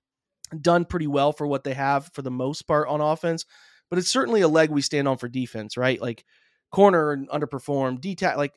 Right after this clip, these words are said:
they need a new position coach, and they're probably gonna get it, right? They got a new D C, and there's,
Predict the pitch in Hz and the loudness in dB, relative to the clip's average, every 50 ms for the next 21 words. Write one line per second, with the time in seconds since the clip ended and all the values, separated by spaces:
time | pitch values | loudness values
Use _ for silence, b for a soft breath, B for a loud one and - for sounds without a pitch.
0 | _ _ - 190 196 190 214 214 220 220 208 185 175 165 147 131 135 127 135 117 | _ _ -18 -16 -8 -4 -2 -2 0 0 -2 0 0 0 0 -2 -4 -6 -6 -6
1 | - 110 - - 110 117 - 214 233 233 - 220 202 175 156 147 135 123 110 - | -8 -12 -12 -14 -12 -6 0 0 0 2 2 2 2 2 2 -2 -4 -6 -6 -10
2 | 113 120 127 85 120 135 127 131 123 131 127 127 131 143 143 139 143 135 123 - | -10 -10 -8 -6 -6 -6 -6 -6 -6 -6 -4 -2 -2 -2 -2 -2 -2 -6 -6 -6
3 | - 135 135 135 123 123 123 120 - | -4 -4 -4 -4 -4 -4 -6 -8 -10